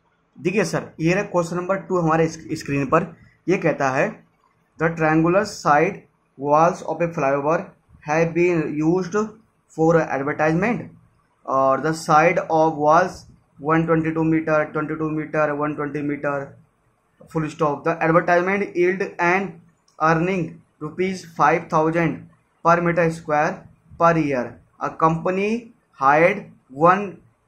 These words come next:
uh, its wall for three months। How many rent did pay?" हाँ बेटे, क्वेश्चन बहुत इंपॉर्टेंट क्वेश्चन है ये,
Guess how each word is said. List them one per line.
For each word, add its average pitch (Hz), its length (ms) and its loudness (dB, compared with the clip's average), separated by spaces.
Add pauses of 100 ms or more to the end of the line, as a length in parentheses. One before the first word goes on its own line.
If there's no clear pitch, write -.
(140)
uh, 139 400 4 (200)
its 190 220 -2 (140)
wall 160 400 6
for 175 240 2
three 165 240 0
months। 190 320 0
How 156 260 2
many 170 300 2 (460)
rent 165 260 2
did 165 240 -2
pay?" 160 180 0 (460)
हाँ 113 280 -8 (380)
बेटे, 185 180 2
क्वेश्चन 190 360 -4
बहुत 170 240 2
इंपॉर्टेंट 175 380 0
क्वेश्चन 143 300 -6
है 107 100 -8
ये, 98 160 -12